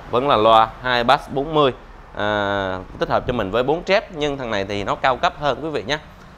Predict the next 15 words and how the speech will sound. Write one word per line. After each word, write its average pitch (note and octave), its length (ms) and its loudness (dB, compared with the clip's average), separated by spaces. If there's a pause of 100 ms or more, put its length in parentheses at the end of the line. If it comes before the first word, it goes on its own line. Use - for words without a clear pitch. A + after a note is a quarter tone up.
(220)
À, G#2 300 0
và G#2 140 0
nó B2 380 0
là D3 140 -2
tích - 200 -4
hợp A#2 180 -4
cho B2 60 -2
mình G#2 180 -2
với B2 120 2
hai B2+ 260 -2
bass B2 280 2
bốn C#3+ 200 -4
mươi C3+ 220 6
này, A2+ 100 2 (360)
à, G2+ 100 -4